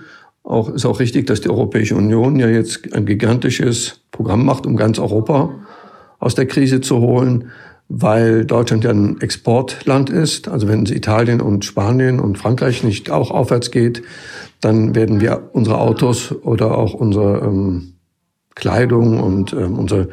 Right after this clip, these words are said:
Chemieprodukte auch nicht verkauft kriegen. Insofern an sich macht die Politik alles richtig, aber die Pandemie ist eben noch da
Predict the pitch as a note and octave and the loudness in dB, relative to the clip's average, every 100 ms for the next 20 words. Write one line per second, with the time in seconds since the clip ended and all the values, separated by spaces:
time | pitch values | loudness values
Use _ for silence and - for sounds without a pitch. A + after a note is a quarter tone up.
0 | - - - - A2+ A#2 A#2 B2 G#2+ - | -10 -16 -6 0 2 2 2 0 0 0
1 | - G2+ G2 - - - - - - - | 0 0 0 -4 -4 -4 -4 -8 -8 -6
2 | - A2 A2+ A2+ A2+ - - - - A#2 | -2 -2 0 0 -2 -8 -16 -6 0 2
3 | C#3 D3 C3+ - - B2+ A#2 E3 - A#2 | 2 2 0 0 0 0 0 0 0 0
4 | G#2+ A2 C3 - D#3+ E3+ - - - - | 0 0 -2 0 0 0 -6 -18 -20 -20
5 | - C3 A#2 - A#2 A2+ A2+ A2+ A#2+ A#2+ | -6 -2 0 0 0 2 2 2 2 0
6 | - B2 G2 - - G2+ A2+ F3 | 0 2 0 0 0 2 2 0